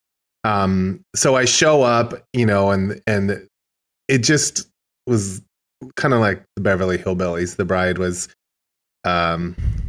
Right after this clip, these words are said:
less than skinny, and her little brother was just kinda crazy, and the family was, you know, but that's okay. You know, not everybody's, you know,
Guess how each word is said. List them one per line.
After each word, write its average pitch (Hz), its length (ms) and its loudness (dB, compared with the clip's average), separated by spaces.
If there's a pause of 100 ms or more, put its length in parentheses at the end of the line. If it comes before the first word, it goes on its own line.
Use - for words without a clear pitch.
(200)
less 101 260 0
than 95 320 -4
skinny, 85 560 -6 (580)
and 90 480 0
her 107 180 0
little 95 240 2
brother 90 380 2
was 85 220 -4
just - 200 -8
kinda 87 240 -4
crazy, 87 560 -2
and 85 280 -6
the 90 80 -4
family 90 400 -2
was, 85 360 -8
you 95 80 -4
know, 82 200 -6 (220)
but 320 100 -4
that's 302 200 2
okay. 170 400 2
You 196 60 6
know, 190 120 4
not 190 200 4
everybody's, 202 680 2
you 220 80 0
know, 185 300 0